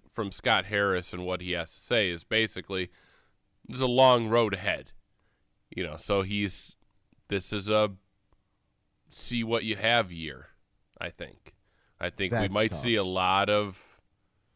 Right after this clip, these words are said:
Speaker 1: movement on that forty man.
Speaker 2: Yeah, that's, uh, that, that's tough though. Uh, tough for, tough for fans to hear that after what they've been through the last,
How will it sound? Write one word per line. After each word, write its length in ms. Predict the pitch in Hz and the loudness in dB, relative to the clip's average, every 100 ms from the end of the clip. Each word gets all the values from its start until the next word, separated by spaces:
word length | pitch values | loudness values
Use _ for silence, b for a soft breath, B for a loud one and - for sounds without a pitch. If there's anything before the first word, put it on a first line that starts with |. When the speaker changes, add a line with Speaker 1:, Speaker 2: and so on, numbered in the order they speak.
| _ _ _ - | _ _ _ -6
Speaker 1:
movement 560 | 95 131 123 107 95 | 0 2 2 -2 -2
on 140 | 95 92 | -2 -2
that 220 | 92 69 | -4 -6
forty 400 | - 113 117 98 | -4 -2 0 -2
man. 360 | 82 76 67 - - - _ _ _ _ _ _ _ _ _ _ _ _ _ _ _ _ _ _ - - - - | -4 -8 -10 -12 -14 -16 _ _ _ _ _ _ _ _ _ _ _ _ _ _ _ _ _ _ -20 -20 -20 -4
Speaker 2:
Yeah, 320 | 110 110 107 | -2 0 0
that's, 400 | 117 123 - - | 0 0 -2 0
uh, 320 | 117 107 98 87 - 123 | 2 2 -2 -6 -10 -2
that, 240 | 131 104 | -2 0
that's 260 | 123 117 - | -2 -4 -4
tough 300 | 117 90 - | -4 -4 -6
though. 180 | 85 | -6
Uh, 80 | 85 | -6
tough 260 | 82 127 110 | -4 -4 -4
for, 460 | 117 104 90 82 - | -4 -4 -4 -8 -8
tough 180 | 123 - | -8 -8
for 80 | |
fans 380 | - 117 104 90 | -6 -4 -4 -8
to 80 | 90 | -12
hear 260 | 82 98 85 | -8 -8 -6
that 260 | 76 73 - _ _ _ _ _ _ _ _ | -8 -12 -16 _ _ _ _ _ _ _ _
after 400 | 98 98 - 95 | -8 -8 -8 -8
what 220 | 90 98 | -6 -6
they've 220 | 95 92 73 | -6 -6 -6
been 220 | 92 87 | -8 -6
through 160 | 92 | -8
the 100 | 80 | -8
last, 560 | 78 76 78 - - | -8 -8 -10 -12 -20